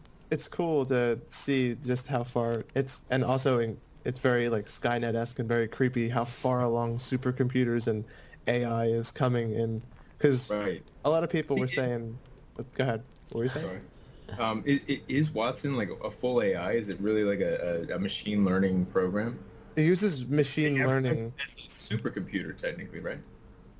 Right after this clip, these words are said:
Speaker 1: Yeah, I think it started off as a supercomputer just with,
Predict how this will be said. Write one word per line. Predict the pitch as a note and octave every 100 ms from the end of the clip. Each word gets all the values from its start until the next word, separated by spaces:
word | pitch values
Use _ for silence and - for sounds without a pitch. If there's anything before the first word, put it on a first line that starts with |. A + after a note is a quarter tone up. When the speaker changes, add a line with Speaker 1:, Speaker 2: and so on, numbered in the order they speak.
| -
Speaker 1:
Yeah, | C3+ C3+ A2 B2 -
I | D3
think | F#3+ A3
it | -
started | - E3+ D3
off | C3+ C#3+
as | C3+
a |
supercomputer | B2 C3 B2+ B2+ B2 B2 A#2
just | A2 A2+ -
with, | A3+